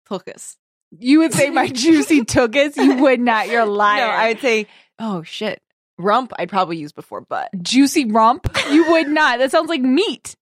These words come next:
Speaker 2: You would not say rump. I think butt is the second most used word after juicy <laughs> to refer to one's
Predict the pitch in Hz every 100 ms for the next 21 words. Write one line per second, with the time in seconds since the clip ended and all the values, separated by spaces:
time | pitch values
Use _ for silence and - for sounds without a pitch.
0 | _ _ 247 277 381 427 381 302 311 247
1 | 226 185 - _ - 277 349 359 - 277
2 | 247 196 208 - 269 277 294 240 254 285
3 | - 254 233 220 226 214 214 202 - 220
4 | 220 247 214 262 269 - 359 339 240 -
5 | 247 240 226 214 240 247